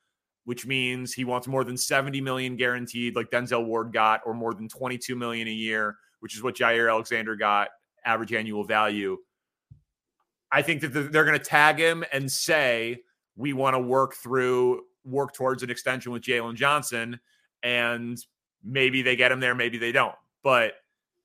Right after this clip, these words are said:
but, 'cause again, like, the player doesn't have to accept the tag and sign it. The team just has to offer it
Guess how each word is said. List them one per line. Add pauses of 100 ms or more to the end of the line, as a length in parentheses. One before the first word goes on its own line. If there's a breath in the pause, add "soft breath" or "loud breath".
(260)
but,
'cause
again,
like, (140)
the
player
doesn't
have
to
accept
the
tag
and
sign
it. (580)
The
team
just
has
to (520)
offer
it